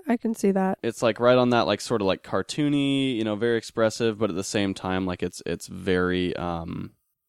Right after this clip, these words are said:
Speaker 2: you know, it's kind of visceral at times without being gross or anything. Like, I don't know. There's, there's something about his art that just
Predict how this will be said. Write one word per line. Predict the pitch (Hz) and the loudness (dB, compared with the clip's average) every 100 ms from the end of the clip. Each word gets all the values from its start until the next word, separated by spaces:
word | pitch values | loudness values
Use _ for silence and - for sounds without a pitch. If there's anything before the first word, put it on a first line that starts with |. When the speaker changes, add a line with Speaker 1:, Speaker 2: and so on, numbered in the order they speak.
| - | -8
Speaker 2:
you | 98 | -2
know, | |
it's | 90 - | -2 2
kind | 123 | 2
of | 104 | 2
visceral | 101 113 123 110 107 | 2 2 4 4 4
at | |
times | - 98 98 95 | 2 0 0 -2
without | 92 92 87 | -6 -4 -4
being | 87 82 90 | -4 -6 -2
gross | 107 104 98 107 | 2 2 2 -2
or | |
anything. | 98 95 98 95 | -2 -2 -4 -2
Like, | 90 - | -4 -4
I | |
don't | 117 110 | -2 0
know. | 87 | 0
There's, | 92 90 - - - | 0 -2 -4 -8 -6
there's | 95 | -8
something | - - 175 156 | -4 -2 0 0
about | 104 113 | 2 2
his | 95 - | 2 0
art | 98 - | -4 -4
that | - | -10
just | - | -14